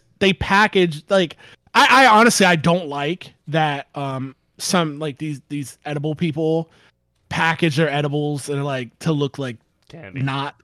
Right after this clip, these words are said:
Speaker 1: food that doesn't have marijuana in it.
Speaker 2: Yeah.
Speaker 1: I, I don't like that.
Speaker 2: That, well, that's
Speaker 1: It's the
Speaker 2: because,
Speaker 1: same
Speaker 2: well, that's becau-, that's because, like, they're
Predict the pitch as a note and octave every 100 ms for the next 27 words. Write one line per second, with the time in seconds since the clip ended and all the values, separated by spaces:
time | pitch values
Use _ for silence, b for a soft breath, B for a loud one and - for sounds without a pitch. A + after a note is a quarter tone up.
0 | C#3+ - - F#3 F3 D3+ C#3 D3 C#3 C#3+
1 | D3+ C#3 C#3+ C3+ B2+ C3+ D#3 F#3 F#3 G3
2 | - G#2+ F2+ F#2+ _ _ _ - F#3 F#3
3 | - G3+ G3+ F3 C#3 B2 A2+ G2+ G#2 C#3
4 | E3+ F3 G3 - G3+ G#3+ G#3 G3+ - D#3
5 | D3+ D#3+ - - D#3 D3+ E3+ - E3+ C#3+
6 | B2+ G#2+ _ C3 A2+ - A#2 A2 G#2+ G2+